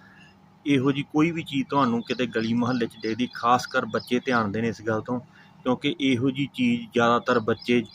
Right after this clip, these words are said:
ਚੱਕਦੇ ਆ ਪ੍ਰਭਾਵਿਤ ਹੋ ਕੇ ਖੇਡਣ ਦੇ ਲਈ। ਜਦੋਂ ਹੀ ਚੱਕਦੇ ਨਾਲ ਦੀ ਨਾਲ ਇਹ ਫਟ ਜਾਂਦਾ। ਕੋਈ ਪੈੱਨ ਵੀ ਹੋ ਸਕਦਾ ਜਿਹੜਾ ਗਲੀ ਮੁਹੱਲੇ 'ਚ ਡਿੱਗਿਆ ਪਿਆ ਹੋਵੇ ਬੜਾ ਸੋਹਣਾ, ਉਹਦਾ ਜਦੋਂ ਹੀ ਤੁਸੀਂ ਕੈਪ ਖੋਲ੍ਹੋਗੇ ਉਹਦੇ ਨਾਲ ਧਮਾਕਾ ਹੋ ਸਕਦਾ।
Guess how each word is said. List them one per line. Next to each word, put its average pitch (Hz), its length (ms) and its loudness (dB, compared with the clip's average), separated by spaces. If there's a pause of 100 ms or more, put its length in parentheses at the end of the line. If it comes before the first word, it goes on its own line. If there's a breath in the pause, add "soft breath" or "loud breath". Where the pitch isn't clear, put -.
(120)
ਚੱਕਦੇ 120 440 4
ਆ 127 80 -2 (580)
ਪ੍ਰਭਾਵਿਤ 123 520 4
ਹੋ 113 160 -2
ਕੇ 117 120 -2
ਖੇਡਣ 123 380 2
ਦੇ 135 140 4
ਲਈ। 123 200 0 (340 soft breath)
ਜਦੋਂ 120 260 4
ਹੀ 135 60 6
ਚੱਕਦੇ 120 400 4
ਨਾਲ 110 220 2
ਦੀ 113 100 -2
ਨਾਲ 117 140 0
ਇਹ 117 60 0
ਫਟ 101 260 -8
ਜਾਂਦਾ। 92 280 -8 (400)
ਕੋਈ 135 220 4
ਪੈੱਨ 131 240 4
ਵੀ 151 100 2
ਹੋ 143 160 4
ਸਕਦਾ 123 380 2 (520)
ਜਿਹੜਾ 120 220 4
ਗਲੀ 117 280 4
ਮੁਹੱਲੇ 123 320 2
'ਚ 107 80 -6
ਡਿੱਗਿਆ 107 340 2
ਪਿਆ 113 180 2
ਹੋਵੇ 107 200 2
ਬੜਾ 107 180 0
ਸੋਹਣਾ, 123 360 0 (440 loud breath)
ਉਹਦਾ 127 180 4
ਜਦੋਂ 120 280 4
ਹੀ 139 40 4
ਤੁਸੀਂ 117 260 -4
ਕੈਪ 110 200 0
ਖੋਲ੍ਹੋਗੇ 120 440 -2
ਉਹਦੇ 120 120 0
ਨਾਲ 120 160 -2
ਧਮਾਕਾ 113 360 0
ਹੋ 101 180 0
ਸਕਦਾ। 110 340 0